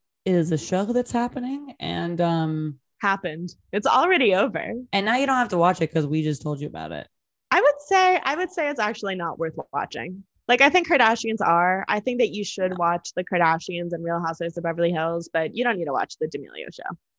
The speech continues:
Speaker 1: Yeah, it's, it's honestly pretty <laughs> boring. It's just pretty sad. Uh, basically, what I <laughs> would realize I was doing was I was like, "Okay, so I'm watching a child be anxious." <laughs>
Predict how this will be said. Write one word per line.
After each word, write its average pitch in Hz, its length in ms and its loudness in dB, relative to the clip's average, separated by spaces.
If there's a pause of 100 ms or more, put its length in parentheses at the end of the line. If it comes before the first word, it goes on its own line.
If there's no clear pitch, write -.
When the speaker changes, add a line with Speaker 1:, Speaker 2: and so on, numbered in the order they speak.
Speaker 1:
Yeah, 87 380 -2
it's, - 460 -2 (180)
it's 190 180 0
honestly 165 720 2 (460)
pretty 160 480 2
<laughs> - 0 -
boring. 185 680 4 (480)
It's 190 160 0
just 208 200 2
pretty 185 180 6
sad. 156 300 2
Uh, - 220 0
basically, 226 400 4
what 190 140 6
I 175 100 6
<laughs> - 120 6
would 202 120 6
realize 165 420 2
I 170 80 2
was 165 180 0
doing 165 300 0
was 165 100 -6
I 160 120 -6
was 160 100 -6
like, 151 200 -12
"Okay, 170 200 -6
so 165 160 -6
I'm 160 160 -4
watching 160 420 -2
a 165 200 0
child 156 920 -2
be 98 160 -8
anxious." - 920 0
<laughs> - 60 -10